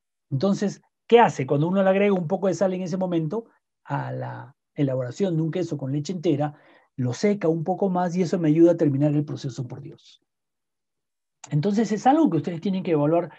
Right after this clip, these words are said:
qué les conviene y qué no, de acuerdo a lo que ustedes hagan. Vamos a hablar ahorita de la grasa, que también me parece importantísimo.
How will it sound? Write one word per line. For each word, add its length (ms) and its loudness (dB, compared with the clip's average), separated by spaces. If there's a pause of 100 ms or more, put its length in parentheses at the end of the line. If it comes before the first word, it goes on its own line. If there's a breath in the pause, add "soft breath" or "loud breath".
(160 soft breath)
qué 120 2
les 140 4
conviene 760 0 (360)
y 100 -6
qué 120 6
no, 340 4 (960)
de 80 -8
acuerdo 240 4
a 20 4
lo 60 2
que 60 -2
ustedes 280 -4
hagan. 260 -14 (880)
Vamos 260 2
a 40 4
hablar 200 6
ahorita 300 4
de 80 0
la 100 0
grasa, 320 0
que 100 -2
también 260 -2
me 100 -2
parece 180 -6
importantísimo. 760 -8